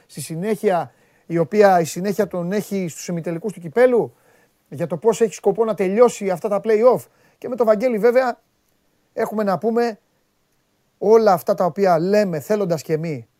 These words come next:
κάθε εβδομάδα, γιατί η αεκ είναι η μόνη ομάδα που ψάχνει προπονητή. Συν το ότι, τώρα νομίζω, Βαγγέλη, μετά το χθεσινό, η αεκ πήρε ένα δώρο από τα Γιάννηνα, έχει τους τελικούς με τον Άρη.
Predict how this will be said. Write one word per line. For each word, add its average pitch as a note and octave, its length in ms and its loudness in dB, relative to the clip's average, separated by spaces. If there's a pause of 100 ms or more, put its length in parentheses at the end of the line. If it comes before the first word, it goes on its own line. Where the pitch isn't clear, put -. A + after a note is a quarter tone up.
(380)
κάθε G3 220 -2
εβδομάδα, E3+ 360 -2
γιατί E3 200 -4
η F3+ 60 -2
αεκ F3+ 200 -2
είναι F3+ 100 -8
η F3 40 -6
μόνη F#3+ 200 -4
ομάδα E3 220 -4
που C#3 60 -10
ψάχνει D3 560 -6 (500)
προπονητή. D#3+ 640 -4 (1600)
Συν D4 260 -4
το A3 200 6
ότι, D4+ 380 2 (920)
τώρα D4 240 6
νομίζω, B3 320 0
Βαγγέλη, A3 360 2
μετά G3+ 200 -2
το B3+ 80 -4
χθεσινό, F#3 680 -4 (300)
η A3+ 160 0
αεκ B3+ 260 6
πήρε D4 340 0
ένα A3+ 200 2
δώρο G3 200 0
από F3+ 100 -2
τα D#3+ 60 -6
Γιάννηνα, D3+ 580 -4 (580)
έχει C4+ 320 4
τους - 160 -12
τελικούς G3+ 440 2
με F#3+ 100 -2
τον D#3+ 200 -4
Άρη. E3 380 -2